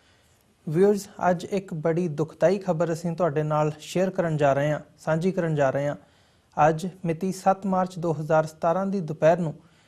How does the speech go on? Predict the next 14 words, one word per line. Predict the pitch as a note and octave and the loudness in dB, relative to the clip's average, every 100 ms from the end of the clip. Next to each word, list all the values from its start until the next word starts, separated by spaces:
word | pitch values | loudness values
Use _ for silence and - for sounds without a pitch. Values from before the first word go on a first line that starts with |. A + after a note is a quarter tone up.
| _ _ D3+ | _ _ -4
ਦਿੱਲੀ | E3 F3+ G#3+ | -2 0 -2
ਵਿਖੇ | F#3+ F#3+ G3 F#3+ | -2 -4 -4 -4
ਪ੍ਰਾਚੀਨ | F#3+ D#3 D3+ G#3 G#3+ | 0 0 0 -2 0
ਗੁਰਦੁਆਰਾ | E3 C#3 D3+ D3+ - _ _ _ | 0 0 2 2 -2 _ _ _
ਸ਼੍ਰੀ | - F3 F3 | -6 -2 -2
ਗੁਰੂ | E3+ E3+ F#3 D#3 | -2 -2 -2 0
ਰਾਮਦਾਸ | D#3 F3 G3 F#3 F#3+ F#3+ | 2 2 0 2 2 0
ਗੁਰਦੁਆਰਾ | - D#3 D#3+ E3 | -8 -2 2 2
ਸਾਹਿਬ | D#3+ - D#3+ F3 D#3 | 2 0 0 0 -4
ਜੀ | F3+ | -4
ਨੂੰ | F3+ F#3 F#3 | -4 -4 -4
ਐਮ | F3+ G3+ | -4 -2
ਸੀ | G3 G3 | -4 -6
ਡੀ | F#3 G3 | -4 -4